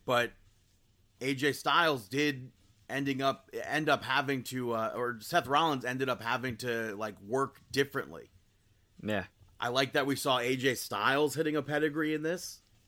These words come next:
Speaker 1: I thought that was cool, but Seth Rollins,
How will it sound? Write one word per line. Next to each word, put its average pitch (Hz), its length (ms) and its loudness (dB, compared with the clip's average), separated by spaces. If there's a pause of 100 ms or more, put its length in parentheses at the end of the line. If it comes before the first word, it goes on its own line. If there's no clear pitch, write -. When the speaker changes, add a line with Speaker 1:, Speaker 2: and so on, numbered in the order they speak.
(920)
Speaker 1:
I 113 40 -10
thought 113 180 -2
that 117 200 0
was 139 160 0
cool, 170 220 -2
but 120 320 0
Seth 143 280 0
Rollins, 135 720 0